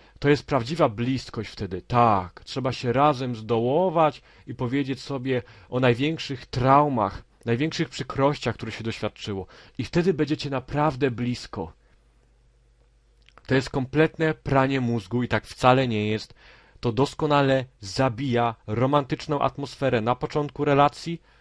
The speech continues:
jak i w trakcie trwania tej relacji. Więc nie mów rzeczy, które są przykre, które są trudne i kontrowersyjne. Zostaw sobie to po sześciu miesiącach. I wiele takich tematów wyjdzie gdzieś tak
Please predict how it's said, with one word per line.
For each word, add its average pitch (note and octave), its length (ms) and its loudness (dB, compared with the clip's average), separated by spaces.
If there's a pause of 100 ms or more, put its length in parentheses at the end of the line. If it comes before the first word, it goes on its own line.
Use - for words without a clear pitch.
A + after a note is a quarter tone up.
(240)
jak D3+ 360 2
i E3+ 60 -10
w - 80 -18
trakcie - 520 -4
trwania G#2 420 -2
tej F#2+ 180 -2
relacji. F#2 500 -2 (1200)
Więc B2 340 -4
nie C#3+ 220 -2
mów F3+ 180 -4
rzeczy, D3 240 -2
które C3+ 220 -4
są C3+ 200 -6
przykre, - 500 -8 (500)
które A#2+ 220 -4
są A#2+ 180 -8
trudne D3 360 -4
i C3 40 -4
kontrowersyjne. C3 720 -6
Zostaw D#3 300 -2
sobie D3+ 240 -6
to C#3 260 -4 (280)
po C#3 100 -4
sześciu D3 340 -2
miesiącach. A#2 600 -4 (720)
I A#2+ 60 0
wiele E3 240 6
takich D#3+ 300 -6
tematów C#3+ 460 -2
wyjdzie B2 380 2
gdzieś A#2 200 -8
tak - 280 -2